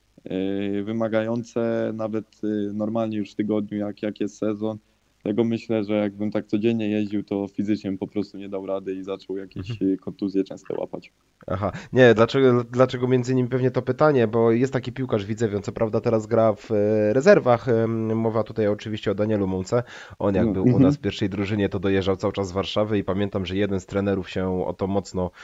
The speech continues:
Speaker 2: wkurzał, prawda, i powiedział, że odsunie go od
Speaker 1: Mhm.
Speaker 2: składu, dopóki nie przeprowadzi się do Łodzi, no i tam potem takie różne <laughs> historie jeszcze wychodziły, prawda, granie w kotka i myszkę, ale to,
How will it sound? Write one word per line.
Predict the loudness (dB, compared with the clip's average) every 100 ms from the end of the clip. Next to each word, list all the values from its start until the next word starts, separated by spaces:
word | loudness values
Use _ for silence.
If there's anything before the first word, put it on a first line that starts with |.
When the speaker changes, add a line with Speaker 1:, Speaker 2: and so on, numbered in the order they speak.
| -20 -18
Speaker 2:
wkurzał, | -2 0 2 2
prawda, | 2 0 4 2
i | 2 -4
powiedział, | -6 -6 -4 -2
że | -2
odsunie | -4 -2 -2
go | 0
od | 0
Speaker 1:
Mhm. | 2
Speaker 2:
składu, | 2 4 2
dopóki | -2 -4 -6
nie | -4
przeprowadzi | -6 -8 -2 -2 -2
się | -4
do | -4
Łodzi, | -4 -6 -10 -14
no | -12 -12
i | -14 -14
tam | -12 -12
potem | -12 -12 -12
takie | -12 2 2
różne | 4 2 2
<laughs> |
historie | -4 -2 -2 -2
jeszcze | -4 -4
wychodziły, | -4 -2 -2 0 0 0
prawda, | 0 0 0 -2 -6 -12 -4
granie | 4 4 4
w |
kotka | -2 -2 2
i | 2
myszkę, | 2 2 2
ale | 2
to, | -2